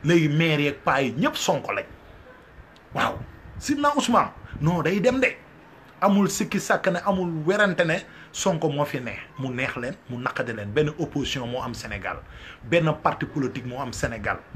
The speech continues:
Benn candidat moo am Sénégal. Dañ koy nangu. Yéen du ngeen candidat.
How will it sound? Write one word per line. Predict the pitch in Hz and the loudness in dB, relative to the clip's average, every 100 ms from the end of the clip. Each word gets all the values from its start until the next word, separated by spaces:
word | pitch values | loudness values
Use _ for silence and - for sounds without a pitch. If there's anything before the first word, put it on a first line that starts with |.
| - - - | -18 -18 -2
Benn | 180 175 170 | 0 2 0
candidat | 185 151 147 139 | 0 0 0 0
moo | 123 131 | 0 -2
am | 131 127 | -4 -4
Sénégal. | 135 117 107 98 120 | -4 -4 -4 -4 -4
Dañ | 220 | -6
koy | 247 240 | -2 -2
nangu. | 247 233 156 - - | -2 -2 -4 -6 -2
Yéen | 196 196 | 2 2
du | |
ngeen | 226 226 | 0 -2
candidat. | - 202 202 202 156 | 0 0 2 2 0